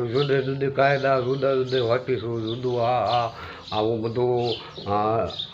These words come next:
ઓફિસો, આ, અ, જિલ્લા પંચાયત, તાલુકા પંચાયત, અ, પાર્લામેન્ટ, ઓલી ઓફ-, આ બધી નોખી નોખી બધી ઓફિસો આવે. બધાયનો અનુભવ આપણે દેહની અંદર જ એવી રીતે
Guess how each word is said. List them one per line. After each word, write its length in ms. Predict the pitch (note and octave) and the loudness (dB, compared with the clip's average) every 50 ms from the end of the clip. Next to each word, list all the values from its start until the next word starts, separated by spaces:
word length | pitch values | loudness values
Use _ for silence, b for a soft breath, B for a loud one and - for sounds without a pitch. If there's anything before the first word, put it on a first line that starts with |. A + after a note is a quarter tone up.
| - - - - - - - - - E2 F2 F#2 F2 D#2 D2+ E2 | -14 -16 -16 -16 -14 -14 -12 -10 -10 -8 -8 -6 -8 -8 -6 0
ઓફિસો, 600 | F#2 A2+ C3+ C3 C3 B2+ C3 A#2+ - B2+ C3 C3 | 2 4 4 4 4 2 0 2 2 2 4 4
આ, 440 | A2 A#2 C3+ C3+ C3 C3 B2 A#2+ | 6 6 6 6 6 4 4 2
અ, 40 | A#2 A2 G2+ F#2 A2 A2+ A2 G#2+ A2+ G#2+ B B B B B - A2 A2+ A#2 A#2+ B2 B2 B2 B2 A#2+ A2+ G#2 G#2+ | 2 0 -2 -2 -2 0 0 0 -2 -4 B B B B B -4 0 0 2 2 2 2 2 2 2 2 2 4
જિલ્લા 360 | C3+ C#3 C#3 C3+ C3 C3 B2+ | 6 8 8 10 10 10 8
પંચાયત, 580 | - - C3+ C#3 B2+ - C3 C3+ B2+ B2+ - | 8 4 2 2 2 4 4 4 4 2 2
તાલુકા 500 | - C3+ C3+ C#3 C#3+ C3+ - - C3+ C3+ | 2 4 4 4 4 2 2 2 2 2
પંચાયત, 1080 | C3+ C3 B2+ C3+ - - C3+ C#3 C3 C3+ C3 C3 C3+ C3 A#2 - - - - - - G#2+ | 4 4 6 6 8 10 10 10 8 8 6 8 8 8 8 6 2 -2 -6 -8 -4 -2
અ, 20 | A#2 A#2+ A#2 B2 B2+ B2+ B2+ B2+ - - | 0 0 2 2 2 0 0 -2 -2 0
પાર્લામેન્ટ, 800 | C#3 C#3 C3+ C3+ C3+ C3+ C3 C3 B2+ B2+ C3 C3 C3 B2+ G#2+ A2 | 2 2 4 4 4 4 4 4 2 2 2 4 2 2 2 0
ઓલી 380 | A2 A2+ B2 B2+ B2+ B2+ B2+ | -2 -2 -2 0 0 0 0
ઓફ-, 460 | B2 A#2 B2+ B2+ B2+ B2+ - A2 A#2 | 0 0 0 0 0 -2 -4 -4 -2
આ 280 | B2 A#2+ A2+ A2+ B2 A#2+ | 0 2 2 2 2 0
બધી 240 | G#2+ A#2 B2 A#2+ B2 | 0 -2 -2 -2 0
નોખી 400 | B2 A2 A2+ B2 C3 B2+ - B2 | 0 0 0 -2 -2 -2 -2 -2
નોખી 380 | A2+ A#2+ B2 B2 - B2+ C3 B2+ B B B B B B | -2 -2 -4 -2 -2 -2 -2 -2 B B B B B B
બધી 180 | - A2 A2 A#2 | -2 0 0 0
ઓફિસો 520 | G#2 G#2+ C3 D3 D3+ E3+ E3 - - C3+ | 2 2 2 2 2 0 -2 0 0 0
આવે. 260 | B2+ A#2+ A#2 A#2 A2 | 2 2 2 0 0
બધાયનો 800 | G#2+ - - A#2+ A#2 - - C3 C#3+ D3+ D3+ D3+ D#3 D3 C#3+ C#3+ | 0 -2 -2 -4 -2 -2 0 2 4 4 4 4 4 2 2 2
અનુભવ 800 | C#3+ C#3+ C#3 C3 B2 C3+ C#3+ D3 C3+ - - C#3 C#3 C3 A#2 A2 | 2 2 2 2 2 2 2 2 2 2 2 2 2 2 2 2
આપણે 280 | A#2 - - C3 B2 | 0 0 0 -2 -2
દેહની 420 | A2+ - B2+ C3 C#3 C#3+ C#3+ - C#3 | 0 2 2 2 4 4 4 4 2
અંદર 440 | C3+ C3 - D3 D3 D3 D3 D3 | 2 2 2 4 4 4 4 4
જ 100 | C#3 - | 4 4
એવી 220 | - D3 D3 D3+ D3+ | 6 6 6 6 6
રીતે 440 | D#3 D#3 D3 - - D#3 D#3 D#3 | 6 4 4 2 4 4 4 4